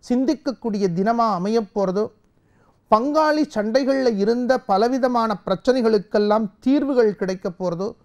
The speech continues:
சகோதர சகோதரிகளுடைய அன்பு ஆதரவு கிடைக்க போறது.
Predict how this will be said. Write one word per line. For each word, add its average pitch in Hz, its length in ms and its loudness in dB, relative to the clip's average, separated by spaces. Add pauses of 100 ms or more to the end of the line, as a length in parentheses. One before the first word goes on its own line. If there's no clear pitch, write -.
(240)
சகோதர 277 720 2 (100)
சகோதரிகளுடைய 233 1000 0
அன்பு 247 560 -4
ஆதரவு 233 640 0
கிடைக்க 202 380 -2
போறது. 202 500 -2